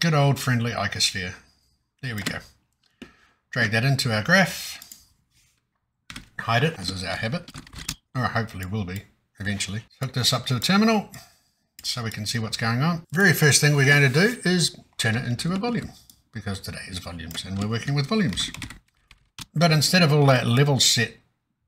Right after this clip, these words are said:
shenanigans that we've been doing, this time we're going to turn it into a fog volume. The other thing I'm gonna do before I do anything, I'm gonna make it a little bit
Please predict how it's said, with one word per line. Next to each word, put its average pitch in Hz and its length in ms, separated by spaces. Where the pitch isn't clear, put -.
shenanigans 131 880
that 127 120
we've 117 160
been 117 180
doing, 190 320
this - 140
time 104 400
we're 117 100
going 101 120
to 98 60
turn 92 200
it 90 80
into 95 220
a - 60
fog 143 300
volume. 87 300
The 220 60
other 196 100
thing 160 180
I'm 123 120
gonna 117 160
do 117 180
before 127 280
I 104 80
do 104 120
anything, 107 320
I'm 165 140
gonna 160 140
make 110 160
it 95 80
a 95 60
little 104 260
bit 101 220